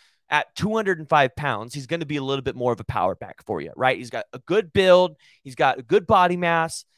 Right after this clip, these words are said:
Hey, you know what? Might not be the fastest guy. He might not blow you away with speed, but when you go into the S E C, you're going to need running backs that are able to just go in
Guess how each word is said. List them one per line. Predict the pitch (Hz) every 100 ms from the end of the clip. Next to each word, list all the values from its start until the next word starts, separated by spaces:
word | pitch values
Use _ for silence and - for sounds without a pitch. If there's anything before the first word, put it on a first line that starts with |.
| _ _
Hey, | 160 131 101 _ _ _
you | 147
know | 160
what? | 170 165
Might | 151 208
not | 269 262
be | 214
the | 151 123 -
fastest | 190 202 - 190
guy. | 196
He | 190
might | 190 226 208
not | 170 143 - _ _ _ 113 _
blow | 143 170 214 247
you | 220 233
away | 175 151 180
with | 175 -
speed, | - - - 123 107 160 151 _ _ _ _ _ -
but | 127 262 196 - _ _ _ _ _
when | 151 202
you |
go | 185 262
into | 254 190
the | 214
S | 196
E | 190
C, | 147 120 143 156
you're | 170
going | 139 196 214
to | 190
need | 185 147
running | 160 156
backs | 147 151 -
that | 131
are |
able | 123 139
to | -
just | 117 120
go | 110 151 175
in | 147 143